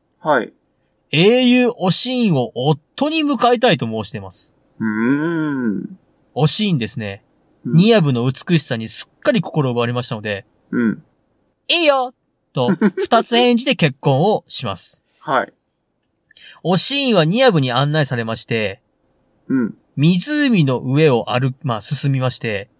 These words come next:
Speaker 1: うん。
Speaker 2: 川を下り、
Speaker 1: うん。
Speaker 2: 海の向こうにある、
Speaker 1: うん。
Speaker 2: 霧に包まれた常若の国を訪れます。
Speaker 1: 常若の国行ったんだ。
Speaker 2: はい。そこには、夢を作る農園や、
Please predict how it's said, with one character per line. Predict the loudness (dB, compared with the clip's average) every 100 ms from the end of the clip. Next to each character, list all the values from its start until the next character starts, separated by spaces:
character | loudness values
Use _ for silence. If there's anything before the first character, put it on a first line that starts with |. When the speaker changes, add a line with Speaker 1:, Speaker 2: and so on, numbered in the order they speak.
| -6
Speaker 1:
う | -4 -4
ん。 | -8 _ _ _ _ _ _ -6
Speaker 2:
川 | 2 4 4
を | 2 -2
下 | -10 -10 -6 -6
り、 | -6 -10 -14 _ _ _
Speaker 1:
う | -4
ん。 | -4 -4 -10 _ _
Speaker 2:
海 | -2 0 2 2
の | 2
向 | -2 -6
こ | -2 0 0
う |
に | 0 -2
あ | -2
る、 | -4 -6 -8 _ _ _ _
Speaker 1:
う | -2
ん。 | -2 -2 _ _ _ _ _ _ _
Speaker 2:
霧 | -2 0 2 2
に | 0
包 | -2 -2
ま | 2
れ | 2
た | 0
常 | -4 -2 2
若 | 2 4 2
の | 2
国 | 0 -2 0
を | 0
訪 | -2 -8
れ | -10
ま | -10
す。 | -14 -16 _ _
Speaker 1:
常 | -4 2
若 | 0 0
の | -6 -6
国 | -6 -6
行 | -6
っ |
た | -4 -2
ん |
だ。 | -4 -8 _ _ _ _ _ _
Speaker 2:
は | -4
い。 | -4 -6 _ _ _
そ | -4 0
こ | 2
に | 4
は、 | 6 4 2 _ _
夢 | 2 6 6 6
を | 2 0
作 | -4 -10
る | -10 -8
農 | -8 -8 -6
園 | -6
や、 | -4 -4 -4